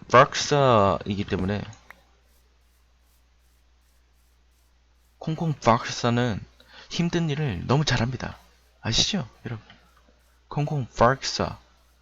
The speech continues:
다섯 개. 세 개. 저기 하나 보였다. 여기 하나 있고.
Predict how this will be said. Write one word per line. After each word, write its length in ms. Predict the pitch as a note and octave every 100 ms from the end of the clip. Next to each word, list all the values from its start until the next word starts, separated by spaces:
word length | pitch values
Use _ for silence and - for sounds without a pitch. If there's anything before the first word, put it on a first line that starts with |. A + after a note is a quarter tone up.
| _ _ _ - _ _ _ _ _ _ _ _ _ _ _ _ _ _
다섯 320 | - - - -
개. 100 | - _ _ - _ _
세 360 | - C3 C3+ C3
개. 560 | G#2 D2+ D2+ G2 C#3 D#3+ _ _ _ _ -
저기 280 | B2 A#2+ G2
하나 220 | A#2+ A#2
보였다. 800 | - F#2 - - D2+ D#2 F#2+ C3 - - - - - - - - - - _ _ _ - _ _ _ _ _ _ _ _ _ _ _ _ _ _ _ _ _ _ _ _ - - _ _ _ _ _ _ _ _ -
여기 240 | F2+ E2
하나 160 | D#2+ D2
있고. 380 | D#2 - -